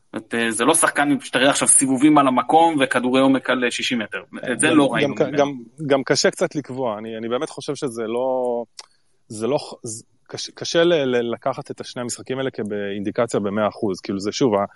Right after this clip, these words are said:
Speaker 2: זה מאוד מאוד תלוי ב-, ביריבה. אה, אבל באמת, כמו שמתן אומר, לפי, לפי מה שראינו, זה לא ב-, בדיוק, זה לא איזה נטע לביא כזה.
Speaker 1: אני רק אגיד אולי, נדב, שבמשחק הראשון היה
Speaker 2: כן.
Speaker 1: טיפה יותר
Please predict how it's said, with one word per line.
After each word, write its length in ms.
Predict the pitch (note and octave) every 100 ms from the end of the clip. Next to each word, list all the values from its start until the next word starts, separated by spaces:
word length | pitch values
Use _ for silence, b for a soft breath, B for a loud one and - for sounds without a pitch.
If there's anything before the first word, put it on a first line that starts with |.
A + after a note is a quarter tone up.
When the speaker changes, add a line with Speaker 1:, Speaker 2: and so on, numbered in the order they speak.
| b b b
Speaker 2:
זה 160 | A2 G#2+
מאוד 240 | A#2 C3+
מאוד 160 | D3 B2+
תלוי 260 | A#2+ B2+
ב-, 200 | B2+ A2+ G#2+
ביריבה. 460 | G#2 G2+ F#2 G#2 F2+ _ -
אה, 380 | F#2 F#2+ F#2+ F#2
אבל 80 | G2
באמת, 260 | G#2+ C3+ -
כמו 120 | C3+
שמתן 300 | C3 A#2 B2+
אומר, 160 | B2+
לפי, 280 | A#2 G2+ B2 A#2+ A#2
לפי 260 | G#2+ D3 C#3+
מה 220 | C3+ C#3
שראינו, 420 | C#3+ A2+ C3 D#3
זה 140 | A2 A2
לא 260 | A#2 A#2 G#2+
ב-, 200 | A2 A2+
בדיוק, 220 | A2+ G2+
זה 100 | G2+
לא 100 | A#2+
איזה 160 | A#2+
נטע 240 | G#2+ G2+ G#2+
לביא 220 | G2 G2
כזה. 220 | - F#2 F2+ _ b b b b b b
Speaker 1:
אני 240 | B2+ C3+ C#3+
רק 140 | D#3
אגיד 180 | C3+ D#3+
אולי, 180 | C3+ A2
נדב, 240 | A2 C#3
שבמשחק 720 | - G#2+ - A2 G#2+ - D#3
הראשון 300 | D3 A#2 C#3
היה 80 | B2+
Speaker 2:
כן. 120 | C3
Speaker 1:
טיפה 100 | A#2
יותר 220 | B2+ B2+